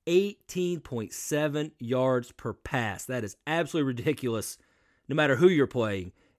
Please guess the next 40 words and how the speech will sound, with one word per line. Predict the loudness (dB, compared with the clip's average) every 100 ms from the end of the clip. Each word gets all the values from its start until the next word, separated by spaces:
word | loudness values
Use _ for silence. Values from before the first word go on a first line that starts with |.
| -10
And | -4 -4 -2 -4 -4 -4
he, | -4 -2 -4 -6 _ _ _ _ _ _ -4
he | -2 -2
threw | 6 8
an | 8
incompletion | 2 6 6 6
on | -2
his | 0
first | 0 2
pass. | 2 2 0
It | -2
was |
a | -4
drop | 2 2 2
by | 0
Amari | 2 4 4
Rogers. | 4 2 -2 -2
After | -2 0 0
that, | 2 2 2 -2 _ _ _ _ _
uh, | -12 -8
the | -4
Tigers | -2 0 0
really | 0 0
took | -2 -2
off, | -2 -2 -6 -10
and | -8 -6 -6
he | -4 -2
had | -2 -4
eight | -2 -2 -6
straight | -12 -6 -6 -6 -10 -20 _ _ _ _ _ _
completions. | -12 -10 -4 -4 -4 -10 -14 -16 -18 _ _ _ -10
Tuesday | -2 0 2 4 4 4
Tiger | 2 2 4 6 4
of | 4 4 4 2 -4
the | 4 6
Week. | 6 4 2 2 -2
This | -4
won't | -4 0
always | 6 8 8 6
be | 6 4 2